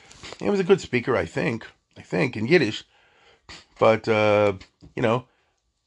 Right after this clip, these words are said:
the America, the yo-, younger generation was not speaking Yiddish anymore. Uh, in general, all these Agudas Rabbanim rabbis were very good speakers in Yiddish, but then they, but, but they had no connection, no good talent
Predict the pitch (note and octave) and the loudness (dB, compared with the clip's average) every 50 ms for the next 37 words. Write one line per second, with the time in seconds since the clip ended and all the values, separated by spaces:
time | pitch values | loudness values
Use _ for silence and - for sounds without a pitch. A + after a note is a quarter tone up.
0 | _ - A#2+ A2 A#2 C#3+ D#3+ F3+ E3+ - - B2+ A2 G#2+ G#2+ - - - _ _ | _ -2 0 2 4 4 4 4 4 2 2 2 2 2 0 -6 -16 -20 _ _
1 | _ - G2 G2+ G#2 G#2+ - - C3 C#3+ D#3 C#3+ B2 G2 A2+ G#2+ A2 G#2+ A2+ A2 | _ -8 -4 -2 -2 -2 -2 0 0 0 2 0 0 0 2 0 2 2 0 -2
2 | G#2+ - A2 F#2+ F#2+ F#2+ F#2+ G2 F#2+ - - G#2+ A2+ B2 D3 F3 F#3+ F3 - C#3 | -2 -2 -4 -4 -4 -4 -6 -8 -8 -10 -12 -10 -8 -4 -4 -2 -2 -2 -2 -2
3 | A#2+ A2 F#2+ F2+ E2+ - _ _ _ _ _ _ _ _ _ _ _ _ _ - | -2 -2 -2 -4 -6 -10 _ _ _ _ _ _ _ _ _ _ _ _ _ -10
4 | G2+ - - - C2 - - _ _ _ _ _ _ - - B2+ B2 G#2 E3 F#3+ | -8 -6 -6 -6 -8 -10 -12 _ _ _ _ _ _ -4 -2 0 2 4 4 4
5 | G3 D3+ A2+ A#2+ D3+ E3 E3+ D3 C#3+ A#2+ A#2+ D3 C#3 C3+ A#2+ B2 A2+ G#2+ A2 C3 | 4 4 4 2 2 0 0 -2 -4 -2 -2 -2 -4 -4 -4 -4 -4 -2 -2 -2
6 | C3 A#2 G#2 A#2+ C#3 D3 B2+ G#2+ G#2 G2 G#2 - - - - - _ _ _ - | -2 -2 -4 -2 -4 -4 -4 -4 -6 -6 -8 -10 -14 -20 -20 -20 _ _ _ -10
7 | - G2+ G2+ A2 D3+ D3+ C#3+ B2 C3 C3+ B2+ G#2 F2 - - - A#2+ B2+ B2 B2 | -6 -4 -2 2 2 2 2 4 4 2 2 2 0 -10 -12 -8 -8 -6 -6 -6
8 | A2 G2+ G#2+ G#2 G2+ G2 F#2+ G#2 B2+ - - - _ _ _ _ _ - _ _ | -8 -6 -4 -2 -2 0 0 -2 -2 -4 -8 -12 _ _ _ _ _ -20 _ _
9 | _ - - - - - _ - - G#2+ G#2 - C#3 C#3+ C3+ B2+ A#2+ A2 G2+ G#2+ | _ -20 -18 -18 -20 -20 _ -2 0 0 4 4 4 4 4 2 0 -2 -4 -2
10 | A2+ G#2+ G2 A2 G#2+ G2+ G#2 A2 A2 A2+ A#2+ A#2 - - G#2+ G#2+ G#2+ - - G2 | -2 -2 -2 -2 -4 -2 0 0 0 0 -2 -4 -4 -4 -6 -6 -6 -6 -8 -10
11 | - - _ _ _ - - C#2+ F2+ A2+ A#2+ A2+ G2 A#2 C3 A#2+ G#2+ - - A#2+ | -10 -10 _ _ _ -12 -8 -4 0 0 0 0 2 2 2 2 2 -2 -4 -2
12 | B2 A2+ G2+ G2 F#2 F#2 | -2 -2 -2 -4 -8 -10